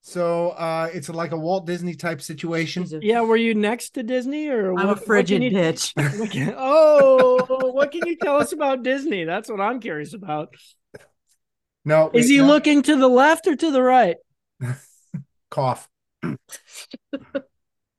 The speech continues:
Speaker 2: Anyway, let's do this.
Speaker 1: Let's do this. She wants to go play her drums. That's
Speaker 2: Yeah,
Speaker 1: all
Speaker 3: Oh.
Speaker 1: she cares
Speaker 2: let's do
Speaker 1: about.
Speaker 2: my drumming.
Speaker 1: She, as long as she beats the drum, she doesn't beat me. That's all I
Speaker 3: Oh.
Speaker 1: have to say.
Speaker 3: <laughs>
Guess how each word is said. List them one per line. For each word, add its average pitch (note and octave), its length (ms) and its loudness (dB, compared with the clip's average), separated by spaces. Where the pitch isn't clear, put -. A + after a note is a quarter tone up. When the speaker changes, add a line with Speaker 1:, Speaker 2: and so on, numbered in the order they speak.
Speaker 2:
Anyway, C4 420 0
let's C#4+ 200 -2
do D#4 220 -2
this. G#3+ 460 -4
Speaker 1:
Let's F#3+ 200 0
do A#3 220 2
this. G#3 200 2
She - 220 -2
wants A#3 220 0
to G#3 60 -8
go G3+ 120 2
play G#3 200 -2
her F#3+ 100 0
drums. D3+ 400 -8
That's D3+ 160 -4
Speaker 2:
Yeah, C#4 80 0
Speaker 1:
all G3+ 80 2
Speaker 3:
Oh. A3+ 200 0
Speaker 1:
she F3 60 -8
cares G3+ 100 -10
Speaker 2:
let's F#3+ 120 -8
do F#3+ 60 -10
Speaker 1:
about. C#3+ 260 -8
Speaker 2:
my G#3 80 -14
drumming. F#3+ 480 -10
Speaker 1:
She, F#3+ 240 -4
as F3 160 -2
long B3 180 2
as B3 80 -2
she A#3+ 120 0
beats A3 260 -4
the G3 80 -4
drum, G3+ 280 0
she G3+ 120 -6
doesn't F#3 300 0
beat F3 200 -6
me. D#3 340 -8
That's D3+ 200 -4
all F3 140 2
I - 360 4
Speaker 3:
Oh. - 40 2
Speaker 1:
have D#3+ 160 -2
to - 240 -16
say. A#2 260 -8
Speaker 3:
<laughs> - 40 -20